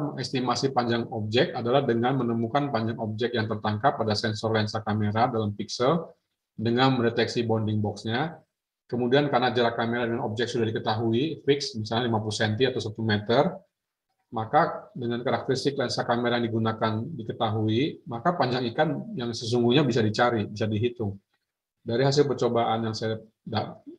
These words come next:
lakukan, diperoleh error estimasi panjang sebesar dua koma lima sembilan persen dan error estimasi berat sebesar lima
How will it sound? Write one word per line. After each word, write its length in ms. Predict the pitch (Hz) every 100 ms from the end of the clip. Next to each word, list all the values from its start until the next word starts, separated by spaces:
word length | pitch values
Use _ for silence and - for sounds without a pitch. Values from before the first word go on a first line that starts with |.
| _
lakukan, 640 | 196 110 147 - 113 127 143
diperoleh 400 | 110 117 120 139
error 320 | 120 113 123
estimasi 400 | - 117 113 117
panjang 320 | 113 110 143
sebesar 480 | 139 113 107 135 131
dua 240 | 113 113
koma 320 | 113 113 117 113
lima 160 | 113
sembilan 240 | 110 110 104
persen 400 | 107 - 139 139
dan 240 | 113 110
error 480 | 107 110 110 131 180 117
estimasi 480 | - 110 107 110
berat 240 | 110 139 -
sebesar 400 | 107 104 127 139 175 - _ _ -
lima 160 | 113